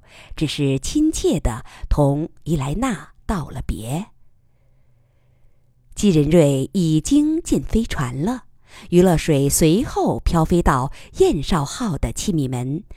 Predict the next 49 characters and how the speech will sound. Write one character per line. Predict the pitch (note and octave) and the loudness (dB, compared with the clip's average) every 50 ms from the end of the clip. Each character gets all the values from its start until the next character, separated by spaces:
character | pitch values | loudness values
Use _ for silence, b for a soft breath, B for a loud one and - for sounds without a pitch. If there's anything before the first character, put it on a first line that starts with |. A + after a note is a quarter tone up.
| b b b | b b b
脱 | b - - D4 D4 D4 | b 0 2 4 4 4
下 | D4 - - E4+ C#4 E3 - | 2 0 -2 -4 -2 -2 -4
了 | B2+ B2+ G#3 - - - | -6 -6 -8 -10 -8 -6
太 | - - D3+ C3+ | -4 -2 -2 -4
空 | C#3 - - D#3+ | -4 -6 -6 -6
衣。 | - - F3+ F3+ F3+ F#3+ - - - _ _ _ _ _ _ _ _ _ _ _ _ _ _ _ _ _ - - - _ | -4 -4 -4 -4 -4 -6 -8 -12 -20 _ _ _ _ _ _ _ _ _ _ _ _ _ _ _ _ _ -20 -20 -20 _
飞 | - - G3 G3 | 4 4 4 4
船 | - - D#3 C3 C3+ D#3 | 4 2 0 0 -2 0
大 | F#3 C4+ A#3+ F3 | 0 -2 0 0
厅 | - - - D#4+ E4 F4 | 0 0 2 2 2 2
里， | C4 D3+ G2+ A#2+ - b b b b b b | 2 0 -2 -6 -10 b b b b b b
几 | - E3+ | 0 2
位 | D3+ E3 D#3 C#3+ C#3+ C#3 C#3+ | 2 4 2 2 2 2 0
重 | - - G4 G4 D#4+ | 0 0 0 0 0
量 | G3+ C3+ B2 C3 | -2 -2 -4 -6
级 | - C#3+ | -6 -6
官 | C#3 - F3+ F3 F#3+ G3 | 0 4 4 4 4 2
员 | D#3 A2+ A#2+ C3 C3+ D3 | 0 -2 -2 -4 -4 -4
在 | - - C4+ | -4 -2 -2
等 | B3 - - A#2+ - - | 0 0 0 0 -2 -6
着 | - - | -6 -4
他， | - - C#3+ C#3 C#3+ - - - - - - - _ _ _ _ - - | -4 -2 -2 -4 -6 -8 -12 -18 -20 -20 -20 -20 _ _ _ _ -4 -2
他 | - - F#3 | -2 0 0
们 | D#3+ D3 C3 | 0 -2 -4
是： | B2+ - - C3+ B2+ C3+ D3 - _ _ b b b b b b b | -4 -4 -4 -4 -4 -6 -8 -12 _ _ b b b b b b b
联 | b F3+ F3+ A3 | b 4 4 4
合 | C#4 - B3+ A#3+ | 4 0 -2 0
国 | - - C#3 C#3+ | 2 2 2 2
秘 | D3+ A#3 A3+ D#3+ | 2 2 0 0
书 | - - E3 | 0 0 0
长 | - D3+ C3 B2 B2 C3 - - _ | 0 0 0 -2 -6 -10 -12 -18 _
克 | _ - A#3+ | _ 0 2
罗 | G#3 D#3 D3+ | 2 2 2
斯 | F#3+ - - D#4 | 0 0 -2 -2
维 | C#4+ G3+ C3+ C3 | 0 0 0 0
尔、 | C#3+ C#3 A#2 - - - - B B B B B B B | -2 -4 -6 -8 -12 -18 -20 B B B B B B B
联 | - D#3 E3+ F#3+ | 2 4 4 4
合 | G#3+ A3 G#3+ | 4 0 0
国 | F#3+ - C#3 C#3 | 2 2 4 4
安 | D3 - - D4+ F4+ F#4+ | 4 4 2 0 2 0
理 | A#3 - - | -2 -2 -2
会 | - - G3+ D#3 - - | -2 0 2 2 0 0
轮 | - D3+ D3 D#3+ A#3+ E4+ | 0 0 0 2 0 -2
值 | - - E3 F3+ | -2 -2 -2 0
主 | - - C#3+ - | 0 -2 -2 -2
席 | B2+ - - C3 B2+ B2+ C3+ D3+ b b b b | -4 -6 -6 -4 -2 -2 -2 -4 b b b b
休 | - - A#3+ A#3 B3 | 0 2 4 4 4
议 | A#3 G#3+ D3+ | 2 0 0
使、 | C3+ - - G#2 C#2 - | -2 -2 -6 -8 -8 -10